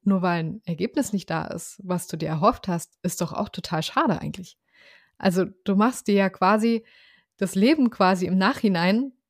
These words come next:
was du über, je nachdem, wie lange der Lounge geht, aber was du dir über so ein paar Monate, ähm, erstellt hast oder was du gelebt hast in deinem Business, machst du dir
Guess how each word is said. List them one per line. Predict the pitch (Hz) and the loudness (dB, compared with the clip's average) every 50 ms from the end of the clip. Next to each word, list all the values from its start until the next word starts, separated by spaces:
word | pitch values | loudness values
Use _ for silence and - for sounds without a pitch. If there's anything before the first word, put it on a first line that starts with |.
| _ _ _ _ _ _ _ _ _ _ _ _ _ _ _ | _ _ _ _ _ _ _ _ _ _ _ _ _ _ _
was | - 202 190 - | 0 0 0 0
du | - - 214 180 | -2 -2 -2 0
über, | 202 190 196 190 185 185 180 175 - _ _ _ _ _ - | 0 2 2 4 4 4 2 0 -4 _ _ _ _ _ -10
je | - 165 180 | -4 -2 0
nachdem, | 185 185 185 - 202 196 | 2 2 2 2 4 4
wie | 196 196 | 4 4
lange | 190 185 190 | 4 4 4
der | 185 180 | 4 2
Lounge | 175 165 180 190 196 190 - | 4 4 4 4 4 2 2
geht, | - 220 254 269 - - - - - _ _ _ _ - | 4 4 4 4 0 -4 -20 -20 -20 _ _ _ _ -2
aber | - 196 196 | 0 2 4
was | 190 190 190 | 2 2 0
du | - 214 | 0 0
dir | 190 202 196 | 2 2 4
über | 180 196 185 | 4 2 2
so | 170 180 | 2 2
ein | 175 | 2
paar | - 190 190 190 | 2 2 2 4
Monate, | 196 190 185 190 208 220 214 - 214 208 208 208 - - | 4 4 4 4 2 2 2 2 2 4 4 2 2 0
ähm, | - 190 190 185 175 175 175 - _ _ _ _ _ _ _ _ _ _ _ _ _ _ - | 0 0 0 0 0 0 -2 -4 _ _ _ _ _ _ _ _ _ _ _ _ _ _ -4
erstellt | 165 170 - - - 202 226 302 - - | -4 -4 -2 2 4 6 6 6 4 4
hast | 226 190 - - | 0 0 0 -2
oder | - 175 180 180 | -6 -4 -2 0
was | 170 180 - | -2 -2 -2
du | - 180 | -4 -4
gelebt | 170 175 180 240 302 - - | -2 2 2 2 0 0 2
hast | - 226 233 220 - - - - _ _ _ _ | 2 2 2 2 -2 -8 -14 -20 _ _ _ _
in | - 208 214 202 | 4 6 6 6
deinem | 190 180 180 180 | 6 6 4 4
Business, | 165 202 226 214 214 214 226 240 240 - - | 4 2 2 4 4 4 4 2 0 0 0
machst | 202 190 185 - - | 0 0 0 0 -2
du | 196 | -4
dir | 170 185 185 185 170 - | -2 0 2 2 2 0